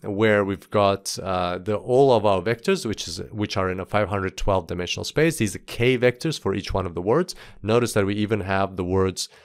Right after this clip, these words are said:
uh, like the future, quote unquote, future words, uh, which the transformer shouldn't see. So we're using the words apples are a type, and we wanna predict the word of,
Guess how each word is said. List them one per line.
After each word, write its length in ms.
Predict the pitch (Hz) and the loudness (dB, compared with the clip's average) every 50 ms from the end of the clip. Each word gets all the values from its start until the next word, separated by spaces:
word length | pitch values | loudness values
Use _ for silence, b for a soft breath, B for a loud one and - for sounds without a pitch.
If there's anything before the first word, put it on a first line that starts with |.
| b b b b b - | b b b b b -4
uh, 100 | 92 90 | -2 -2
like 160 | 92 92 87 - | 0 -2 -2 -2
the 180 | 104 98 92 | -2 -2 -2
future, 460 | - - - 110 110 131 131 - 151 | -4 -4 -4 -2 -2 -2 0 0 -2
quote 240 | 139 - - 117 117 | 0 2 4 4 6
unquote, 340 | 107 104 98 - 107 95 - | 6 4 2 0 -2 -2 -2
future 320 | - - 120 120 - 143 | -2 -4 -4 0 0 2
words, 380 | 131 147 165 180 180 156 - - | 2 4 2 2 0 -2 -4 -2
uh, 240 | 104 95 92 87 85 | 0 0 2 0 0
which 300 | 92 98 95 - - - | -2 -4 -6 -6 -8 -10
the 120 | - 90 | -10 -12
transformer 440 | - - 101 92 - - 107 98 98 | -10 -8 -10 -8 -4 -4 -2 -2 -2
shouldn't 440 | - - - - 123 127 123 110 104 | -4 -4 0 2 4 4 4 2 0
see. 360 | - - 101 110 147 170 B B B B B B | -2 -2 -2 -2 -2 -2 B B B B B B
So 480 | - - 104 95 92 90 90 90 92 - - | -8 -4 -2 0 0 2 0 0 -2 -2 -2
we're 440 | 101 104 107 107 101 98 98 - - - | 2 4 6 6 6 4 2 0 -2 -4
using 340 | 107 101 104 95 101 98 | -4 -2 0 0 0 0
the 80 | 95 95 | 0 0
words 300 | 90 92 92 90 87 - | 2 2 0 0 -2 -2
apples 480 | - 101 110 117 - - 104 101 90 - - | -2 0 0 0 0 0 -2 -2 -2 -4 0
are 500 | - 101 104 104 101 98 95 92 90 - b b b b b b b b b _ _ _ _ - | 2 4 6 6 6 6 4 4 0 -2 b b b b b b b b b _ _ _ _ -2
a 240 | 104 104 101 92 87 | -2 0 0 0 -2
type, 580 | - - - 107 104 117 160 202 - - - - | -2 -2 2 4 4 4 4 2 0 -4 -6 -4
and 80 | 101 | -2
we 80 | 101 101 | 0 2
wanna 220 | 101 104 101 104 | 2 2 2 0
predict 420 | 87 104 101 92 101 104 104 - - | -2 -4 -4 -2 -2 -2 -2 -2 -4
the 80 | 98 | -2
word 220 | 92 95 95 92 - | 0 0 0 0 0
of, 420 | - 120 151 190 214 - - - | 2 4 4 4 2 0 -6 -16